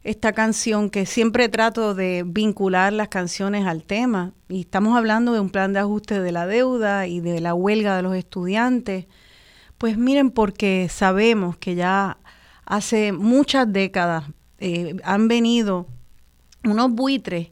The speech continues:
y no son buitres de fondos externos, son buitres criollos, usando el gobierno para saquear a este gobierno, para buscar todo tipo de corruptelas, grandes y pequeñas, para usar los fondos del pueblo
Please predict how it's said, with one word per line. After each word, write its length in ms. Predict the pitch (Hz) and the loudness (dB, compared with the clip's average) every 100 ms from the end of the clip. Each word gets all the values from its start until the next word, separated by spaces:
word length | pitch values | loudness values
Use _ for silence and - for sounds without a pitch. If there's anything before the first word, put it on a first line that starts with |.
| - | -6
y 80 | 180 | -4
no 140 | 185 | -2
son 400 | - 226 254 254 | 0 0 2 2
buitres 440 | 214 226 220 220 | 2 0 2 2
de 140 | 185 185 | 2 0
fondos 380 | - 190 185 185 | 0 2 2 0
externos, 560 | 170 214 220 202 170 | -2 -2 0 0 -4
son 280 | - 226 247 | -2 0 0
buitres 480 | 220 262 - 254 247 | 0 0 0 0 -2
criollos, 760 | - 190 190 185 170 160 - - _ - - - | -2 -2 -2 -4 -4 -8 -12 -16 _ -20 -20 -6
usando 720 | 220 220 233 226 269 269 262 - | -2 0 4 4 6 6 4 2
el 160 | 208 | 0
gobierno 640 | 190 190 208 220 226 185 170 | 0 0 0 0 0 -2 -2
para 240 | 185 185 | -2 0
saquear 600 | 190 180 - 220 226 269 - | 0 -2 0 2 4 4 0
a 120 | 175 | -4
este 280 | 165 - 180 | -4 -4 -4
gobierno, 580 | 175 170 160 160 151 156 _ - - - - - - - | -2 -2 -4 -6 -8 -10 _ -20 -20 -20 -20 -20 -12 0
para 420 | 208 208 202 196 | 2 4 4 4
buscar 540 | 190 208 - 254 269 | 0 -4 2 2 2
todo 480 | - 247 262 311 302 | 2 4 6 6 4
tipo 400 | 302 302 294 269 | 2 2 6 6
de 560 | 226 214 202 180 156 - | 6 4 2 0 -4 0
corruptelas, 960 | 214 214 214 180 - 233 240 196 175 | 2 4 2 -2 0 2 4 2 2
grandes 520 | 175 202 233 294 285 247 | 2 4 4 4 4 2
y 100 | 214 | -2
pequeñas, 800 | 202 180 214 208 185 170 170 | -4 -2 -2 0 -2 -4 -6
para 480 | - 185 175 170 156 | -6 -4 -2 -4 -6
usar 400 | - 196 208 214 | -8 -4 2 2
los 180 | 262 262 | 2 0
fondos 500 | - 247 269 262 247 | 0 0 2 2 2
del 200 | 196 190 | 0 -4
pueblo 560 | - 214 202 175 156 | -2 0 0 -2 -6